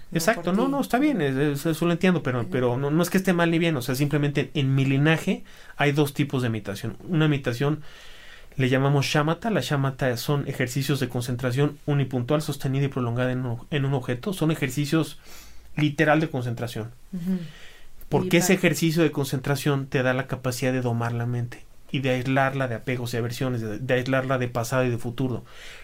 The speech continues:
Speaker 2: O sea, constantemente nosotros nos estamos remordiendo del pasado e ilusionando del futuro y no vivimos el presente. Entonces, ese shamatha te da esa capacidad y la mente no te deja. De, de hecho, tenemos el símil que,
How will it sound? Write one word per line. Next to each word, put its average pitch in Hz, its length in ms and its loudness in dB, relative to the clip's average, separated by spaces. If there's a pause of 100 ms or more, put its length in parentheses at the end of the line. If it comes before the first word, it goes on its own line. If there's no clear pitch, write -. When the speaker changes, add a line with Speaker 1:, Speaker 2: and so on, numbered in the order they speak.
(220)
Speaker 2:
O - 40 -10
sea, 127 160 0
constantemente 143 720 0
nosotros 131 320 -2
nos 123 80 -4
estamos 135 260 -2
remordiendo 131 640 0
del 143 140 0
pasado 135 580 0
e 135 80 -4
ilusionando 127 640 -2
del 117 100 -2
futuro 120 380 -6
y 123 60 -2
no 131 120 0
vivimos 139 340 0
el 123 80 -6
presente. 123 380 -8 (840)
Entonces, - 280 -4
ese 156 200 0
shamatha 147 440 0
te 139 120 -4
da 135 80 -2
esa 135 140 -4
capacidad 131 480 -4
y 156 80 0
la 135 100 2
mente 156 220 0
no 160 100 0
te 156 100 0
deja. 147 300 -4 (500)
De, 139 80 -6
de 135 120 2
hecho, 135 200 0
tenemos 139 360 2
el 139 120 2
símil 147 400 4
que, 110 240 -2